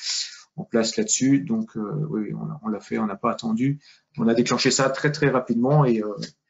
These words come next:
et on a même pas mal communiqué dessus. Donc, euh, donc oui, la réponse est, est, est, est oui. Euh, je vais répondre à une autre question. C'est une question sur les, sur les formations. Euh,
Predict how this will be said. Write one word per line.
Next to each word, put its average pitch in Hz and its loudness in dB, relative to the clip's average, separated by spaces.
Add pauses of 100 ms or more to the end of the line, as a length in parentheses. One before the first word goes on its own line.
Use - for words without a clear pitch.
(440)
et 107 4
on 110 2
a 107 0
même 113 2 (140)
pas 110 0
mal 110 4
communiqué 110 2
dessus. 131 -2 (840)
Donc, 110 -4
euh, 101 -4 (180)
donc 131 -12
oui, - -6 (180)
la 120 -2
réponse 113 -2
est, 113 -6
est, 117 -4
est, - -8 (380)
est 120 0
oui. 117 -4
Euh, 120 2 (1300)
je 123 2
vais 135 4
répondre 156 6
à - 6
une 147 8
autre 151 6
question. 160 4
C'est 156 6
une 147 8
question 151 4
sur 151 2
les, 143 6
sur - 0
les 143 6
formations. 151 2
Euh, 127 0